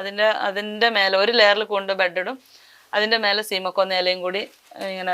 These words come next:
നിരത്തി ഇട്ടിട്ട് പിന്നെ ഒരു ഏകദേശം ഒരു ഒന്നൊന്നര മാസം കൊണ്ട് നല്ല ചാണകപ്പൊടി പോലെ നല്ല പൊടി പൊടിയായിട്ട് കിട്ടും.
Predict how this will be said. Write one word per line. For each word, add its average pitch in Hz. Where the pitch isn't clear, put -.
നിരത്തി 175
ഇട്ടിട്ട് 175
പിന്നെ 180
ഒരു 202
ഏകദേശം 254
ഒരു 254
ഒന്നൊന്നര 233
മാസം 202
കൊണ്ട് 208
നല്ല 202
ചാണകപ്പൊടി 185
പോലെ 180
നല്ല 175
പൊടി 165
പൊടിയായിട്ട് 170
കിട്ടും. 185